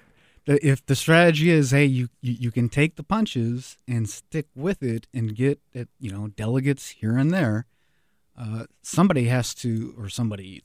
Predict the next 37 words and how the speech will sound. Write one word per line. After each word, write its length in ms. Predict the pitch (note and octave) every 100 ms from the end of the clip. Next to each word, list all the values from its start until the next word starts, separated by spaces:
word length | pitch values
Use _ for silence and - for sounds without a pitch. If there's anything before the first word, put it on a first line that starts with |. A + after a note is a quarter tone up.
| -
you 80 | -
know, 100 | F#2+
theoretically 680 | - C3+ G2+ C3+ G3 A#2+ G#2
has 260 | A2+ A2+
to 80 | -
run 300 | A2 A2+ A#2
as 200 | A2+ G2+
a 200 | G#2+ G#2+
Republican 560 | G#2 F#2+ B2+ B2 A2 G#2
nom-, 200 | A2+ A2
you 120 | C#3+
know, 160 | F2+ A2+ -
nominee 680 | G#2+ A2+ A#2 B2 D#3+ A2+ D3 _ _ _ _ _ -
when 120 | A2+
it 200 | A#2 -
gets 220 | B2 -
down 360 | A2+ A#2 A#2+ A#2
to, 260 | A2 A2+ -
you 100 | B2
know, 120 | G#2
November, 720 | G#2 A2+ G#2 B2 E3+ G2+ C#3+ - _ _ _ _ _
and 300 | - G#2+ G#2+
she 140 | G2+ B2
would 100 | A2+
have 160 | A#2
a 60 | A2+
very 360 | F#2+ A2 A#2 A#2
strong, 360 | - A2+ A2+
she 140 | - C#3
would 100 | B2+
only, 180 | D#3+ -
she 140 | -
would 60 | D3+
be 80 |
the 80 | D#3
only 200 | D3 D3+
one 300 | A#2 D#3+ F#3